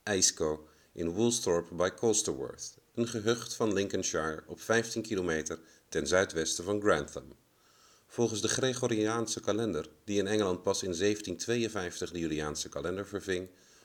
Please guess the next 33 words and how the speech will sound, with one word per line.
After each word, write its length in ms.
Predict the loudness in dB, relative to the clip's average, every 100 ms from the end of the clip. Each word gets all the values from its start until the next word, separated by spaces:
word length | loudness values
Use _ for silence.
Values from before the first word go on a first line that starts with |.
| -2
werd 200 | 0 4
Newton 380 | 4 4 2 0
geboren 500 | -2 2 4 4 0
op 120 | -4
vier 300 | -6 0 2
januari 560 | 4 2 0 0 -2
zestien 360 | -2 -2 -2 -6
drieënveertig. 840 | -6 -6 -6 -4 -4 -4 -12 -20 _ _ _ _ _ -20 _
Volgens 420 | -6 -4 -4 -10
de 120 | -10
Juliaanse 560 | -6 -2 0 2 0 -2
kalender, 440 | -4 -6 -8 -10 -16 _ _ -8
die 120 | -4
gedurende 560 | -2 2 2 2 -2
Newtons 440 | -2 -2 -2 -6 -2
leven 300 | -2 -2 -4
van 200 | -8 -6
kracht 300 | -2 -2 -2
was 180 | -4 -4
in 100 | -6
Engeland, 460 | -8 -8 -10 -12 _ _ _ -2
leefde 340 | 2 4 2
hij 240 | 2 0
van 200 | 0 -6
vijfentwintig 800 | -6 -4 -2 -2 -4 -4 -4 -6
december 520 | -4 -2 0 -2 -4 -8
zestien 500 | -6 0 0 0 -6
tweeënveertig 1000 | -6 -2 0 -2 -6 -4 -4 -4 -6 -10 -20 _ -20 -20 -6
tot 320 | -4 -2 -6 -6
twintig 440 | 2 2 2 -2
maart 320 | 0 0 -2
zeventien 680 | -4 -2 -2 -2 -8 -12 -6
zevenentwintig. 1040 | 0 0 0 -4 -4 -4 -4 -6 -12 -20